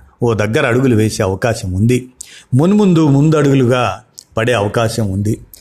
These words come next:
సాధారణ కార్మిక వర్గానికి, వలస కార్మిక వర్గానికి మధ్య ఐక్యత పెరిగి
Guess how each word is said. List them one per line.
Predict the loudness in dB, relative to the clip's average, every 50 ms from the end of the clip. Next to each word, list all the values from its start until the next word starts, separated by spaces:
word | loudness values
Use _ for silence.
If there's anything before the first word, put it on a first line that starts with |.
| -20 _ _ _ _ _ _ _ _ -12
సాధారణ | -6 -4 -2 0 0 0 0 0 0 0 0 0
కార్మిక | 0 -2 -2 -2 0 0 0 0 0
వర్గానికి, | 0 -2 -2 -2 -2 -2 -2 -2 -2 -2 0 0 2
వలస | 2 2 0 -2 -2
కార్మిక | -4 -4 -2 0 0 0 0 0
వర్గానికి | -2 -2 -2 -2 -2 -2 0 -2 -4 -4 -6 -6 -6 -10 -16 _ _ _ _ _ -2
మధ్య | 0 0 0 0 0 0 0 0
ఐక్యత | 0 -2 0 0 -2 -2 -2 -2 -2
పెరిగి | 0 0 0 0 0 -2 -4